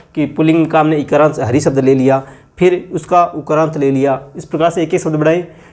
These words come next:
ठीक है। अब उसको रोज़ लिखते लिखते याद करें, लिख लिख कर याद करें, दो लाइनें याद हुई, चार लाइनें याद हुई, छः लाइनें याद हुई, इस प्रकार से लिख लिख के याद करें। अब याद हो गए, एक याद हो गए, दो याद हो गए, तीन याद हो गए, हमेशा एक एक याद कर लिया आपने।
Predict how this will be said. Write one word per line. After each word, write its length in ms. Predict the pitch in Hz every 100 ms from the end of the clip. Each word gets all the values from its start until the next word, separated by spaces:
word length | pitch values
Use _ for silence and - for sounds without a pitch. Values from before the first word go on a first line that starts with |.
| -
ठीक 120 | 180
है। 160 | 208 208 - - _
अब 120 | 220
उसको 380 | 247 - - 120 - - _ -
रोज़ 260 | 143 226 220
लिखते 360 | 214 - 262
लिखते 260 | 226 233 226
याद 240 | 170 147
करें, 280 | 120 120 117
लिख 240 | 131 185 208
लिख 220 | 202 -
कर 100 | 180
याद 160 | 151 151
करें, 220 | 156 165
दो 140 | 143
लाइनें 240 | 147 147 147
याद 180 | 135 127
हुई, 140 | 147
चार 220 | 147 123
लाइनें 240 | 127 131 135
याद 120 | 127
हुई, 300 | 139 147 - -
छः 100 | 147
लाइनें 260 | 139 135
याद 140 | 127 120
हुई, 80 | 135
इस 100 | -
प्रकार 240 | 139 156
से 120 | 156
लिख 160 | 151 160
लिख 140 | 156
के 60 | 160
याद 180 | 135 131
करें। 200 | 123 165 - - - - 214
अब 120 | 180
याद 340 | 151 151 214 -
हो 160 | 196
गए, 220 | 180 214 - - - _ _ -
एक 220 | 185 226
याद 180 | 208 180
हो 80 | 185
गए, 140 | 190
दो 160 | 170 190
याद 200 | 185 175
हो 80 | 175
गए, 120 | 185
तीन 200 | 180 190
याद 140 | 185 175
हो 80 |
गए, 120 | 180 180
हमेशा 340 | 160 170 190
एक 260 | - 180 190
एक 100 | 170
याद 160 | 170
कर 100 | 156
लिया 180 | 170 170
आपने। 240 | 135 139